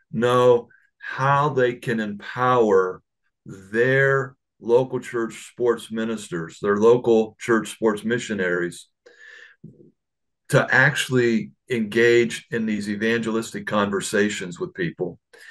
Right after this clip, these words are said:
through the sports ministries, whether it's chaplaincy or camps or local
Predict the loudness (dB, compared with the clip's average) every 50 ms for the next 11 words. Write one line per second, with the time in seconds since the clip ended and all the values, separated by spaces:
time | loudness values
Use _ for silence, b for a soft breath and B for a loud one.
0 | B B B B B -6 2 4 4 4 4 2 -4 0 2 2 2 2 0 -2
1 | -2 -2 -2 -2 -4 -6 -6 -6 -6 -4 -2 -2 0 0 2 0 0 -2 -4 -4
2 | 0 0 0 2 2 -2 -4 -4 -4 -2 0 0 0 -2 -2 -6 -4 -2 -2 -4
3 | -4 -8 -6 -6 -6 -6 -6 B B B B B -2 2 4 4 4 2 0 0
4 | 0 -2